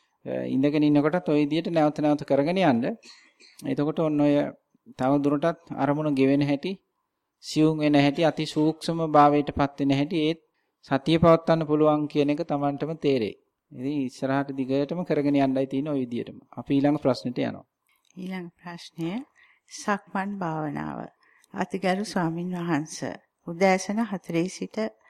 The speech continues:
Speaker 2: හතරයි විස්ස දක්වා වූ කාලය තුල මම සක්මන් භාවනාවේ යෙදුණෙමි. එහිදී මට පහත් සඳහන් දා නිරීක්ෂණය කළෙමි. වම්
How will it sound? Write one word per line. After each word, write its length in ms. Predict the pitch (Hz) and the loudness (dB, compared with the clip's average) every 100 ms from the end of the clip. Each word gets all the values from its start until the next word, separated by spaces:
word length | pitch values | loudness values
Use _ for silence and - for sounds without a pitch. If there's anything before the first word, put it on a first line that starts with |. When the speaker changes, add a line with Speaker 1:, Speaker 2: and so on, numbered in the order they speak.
| _ _ _ _ | _ _ _ _
Speaker 2:
හතරයි 400 | 180 175 175 190 | -8 -4 -2 0
විස්ස 240 | 196 170 - | -2 -4 -4
දක්වා 480 | 175 170 - - 165 | -2 -2 -2 -2 0
වූ 160 | 165 170 | 0 -2
කාලය 460 | - 147 156 151 160 | -2 0 2 0 -4
තුල 240 | - 135 | -6 -2
මම 280 | 175 196 165 | -2 -2 -4
සක්මන් 500 | 185 190 170 _ 185 190 | -6 -6 -6 _ -6 -4
භාවනාවේ 720 | 175 160 160 160 151 151 160 | -2 0 0 0 0 0 -2
යෙදුණෙමි. 580 | 180 143 147 - - - - _ - - _ | 0 0 0 -2 -6 -8 -16 _ -20 -20 _
එහිදී 420 | 180 185 170 208 | -4 -2 -2 -2
මට 200 | 208 180 - | -2 -2 -6
පහත් 280 | 180 175 | -4 -6
සඳහන් 500 | - 190 175 175 170 165 | -4 -4 -2 -2 -2 -2
දා 200 | 165 185 | -4 -2
නිරීක්ෂණය 720 | 180 160 165 - - 160 147 185 214 | -2 -2 -4 -6 -4 0 0 -2 -6
කළෙමි. 460 | - 175 139 - - _ _ _ | -8 -4 -4 -4 -8 _ _ _
වම් 180 | 180 185 | 0 0